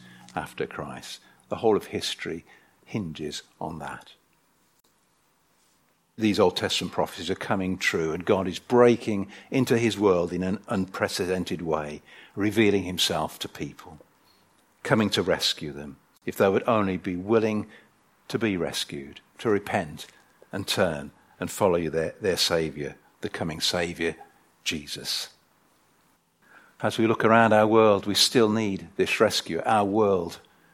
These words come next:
boy, does this world need our Saviour Jesus. What a mess things are in, the darkness and gloom as we look around the world.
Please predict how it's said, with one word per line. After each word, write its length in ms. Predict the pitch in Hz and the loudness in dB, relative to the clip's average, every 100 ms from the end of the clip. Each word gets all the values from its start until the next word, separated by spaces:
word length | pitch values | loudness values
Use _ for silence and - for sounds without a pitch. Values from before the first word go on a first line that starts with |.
| _ _ - | _ _ 0
boy, 220 | 113 98 | 2 4
does 200 | 98 - | 2 0
this 200 | 101 - | -2 2
world 240 | 98 92 | 2 2
need 320 | 90 90 87 - _ _ _ | 0 -4 -6 -10 _ _ _
our 140 | 90 90 | 0 0
Saviour 440 | - 90 87 87 | 2 0 -2 -6
Jesus. 580 | 82 82 85 78 - - | -6 -6 -6 -8 -8 2
What 140 | 104 | 4
a 60 | 92 | 4
mess 540 | 90 85 - - - _ _ | 0 -2 -2 -4 -6 _ _
things 320 | - 95 87 82 | -6 -4 -2 -2
are 80 | |
in, 100 | 82 | -2
the 80 | 80 | -2
darkness 520 | 82 113 101 117 127 | 2 4 4 2 -2
and 140 | 101 92 | -2 -2
gloom 420 | 101 98 87 82 | 0 0 0 -2
as 140 | 78 | -2
we 200 | 92 85 - - - - | -2 -4 -6 -20 -16 -6
look 220 | 104 - | -4 0
around 520 | 98 92 85 80 80 - | 2 4 4 0 -4 -10
the 100 | 104 | -4
world. 460 | 98 90 80 76 80 | 0 2 0 -4 -10